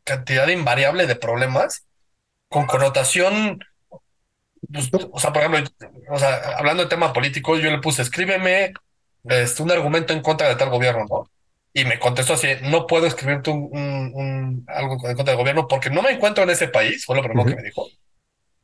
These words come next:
Speaker 1: "No me encuentro en ese país, pero además no puedo predecir futuros y no ten-, yo no, yo no tengo un punto de vista, este, mi punto de vista es cien por ciento factual, no puedo
Speaker 2: Ujú.
Speaker 1: tomar posiciones en contra o a favor".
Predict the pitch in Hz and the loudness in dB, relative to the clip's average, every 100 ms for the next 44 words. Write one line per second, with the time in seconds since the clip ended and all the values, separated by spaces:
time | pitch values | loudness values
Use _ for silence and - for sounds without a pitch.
0 | - 165 190 185 170 170 156 160 - - | -2 0 0 2 2 2 2 0 0 -2
1 | - - _ _ _ - _ _ 151 147 | -2 -8 _ _ _ -20 _ _ 2 4
2 | 143 156 170 196 - 160 170 170 175 180 | 4 4 4 2 2 0 -2 2 2 2
3 | 175 127 123 160 147 135 151 151 180 - | 2 0 0 -2 -4 -6 -2 2 2 2
4 | 143 165 254 - _ _ _ _ - 151 | 0 0 0 -4 _ _ _ _ -4 0
5 | 165 165 156 165 160 143 175 180 170 160 | 0 0 0 0 -2 0 2 4 2 2
6 | 170 175 - 160 151 156 160 131 160 156 | 0 0 0 -2 2 2 2 0 -2 0
7 | 147 135 139 - 147 170 - _ _ 123 | 0 0 0 2 2 2 0 _ _ -8
8 | 117 - - 117 110 110 117 - - 143 | -6 -6 -4 -2 0 0 -4 -10 -8 -6
9 | 135 185 180 170 - 160 170 151 151 151 | -2 0 2 2 2 0 0 0 0 0
10 | 147 160 160 - _ _ _ - 113 - | 0 2 2 0 _ _ _ -2 0 4
11 | 135 117 - _ 139 135 113 117 110 135 | 2 2 -8 _ 0 4 6 6 6 4
12 | 131 - - 135 131 120 139 139 135 110 | 2 -4 -4 -2 -2 0 0 2 4 4
13 | 127 110 | 2 0